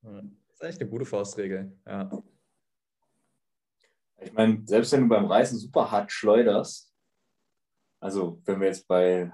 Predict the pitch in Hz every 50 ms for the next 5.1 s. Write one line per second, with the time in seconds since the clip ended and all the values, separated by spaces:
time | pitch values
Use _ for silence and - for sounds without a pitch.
0 | - - 90 90 87 87 85 - _ _ _ _ _ 90 87 90 90 87 85 82
1 | - - _ _ _ _ _ _ _ 98 95 90 92 87 - 110 120 - - 107
2 | 98 98 - 101 98 95 98 92 87 101 92 90 90 90 98 110 - - - 87
3 | 87 87 90 98 110 - - _ _ _ _ _ _ _ _ _ _ _ _ _
4 | _ _ _ _ _ _ _ _ _ - 190 - 95 - - - - 202 202 202
5 | -